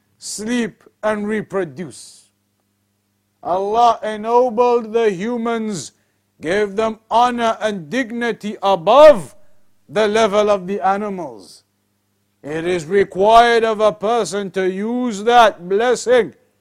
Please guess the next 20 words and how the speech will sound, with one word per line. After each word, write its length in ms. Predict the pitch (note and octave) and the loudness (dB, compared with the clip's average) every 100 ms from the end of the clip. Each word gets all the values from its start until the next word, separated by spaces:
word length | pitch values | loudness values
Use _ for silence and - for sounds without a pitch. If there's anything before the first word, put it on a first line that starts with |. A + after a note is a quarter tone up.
| _ _ _ | _ _ _
that 200 | C#3+ G3 | -4 0
Allah 380 | G#3+ A3 A#3 A3 | 0 0 2 2
has 220 | G#3+ E3 | 0 -6
given 420 | F#3 D4+ D4+ C#4+ | -8 -6 -4 -2
you 240 | C#4 B3+ - _ _ _ _ _ _ _ _ _ | -2 -4 -8 _ _ _ _ _ _ _ _ _
to 140 | A#2+ | -16
seek 540 | - - A3 C#4+ - A#3 | -14 -6 0 0 -2 0
the 160 | C4+ | 0
knowledge 580 | C4 C4 C4 A#3+ F#3 - _ _ _ _ _ - | 2 2 4 2 0 -18 _ _ _ _ _ -16
and 220 | C3 C#3 | -16 -14
to 140 | E3 | -14
strive 720 | D#3 - F3+ A3 C4+ D4 C#4 | -14 -8 0 2 6 6 4
in 180 | C#4 C4 | -2 -4
learning 400 | B3 C4 B3+ B3 | -2 -2 -4 -6
the 120 | B3 | -6
Quran, 560 | A#3+ A#3 G#3+ A#3 A#3+ A3+ | -4 -6 -2 -2 -2 -6
the 100 | F#3+ | -10
speech 500 | - - A#3+ A#3+ - | -10 -12 -10 -10 -8
of 140 | A3+ | -6
Allah. 420 | A3 G#3+ A3+ A#3 | -4 -2 0 -2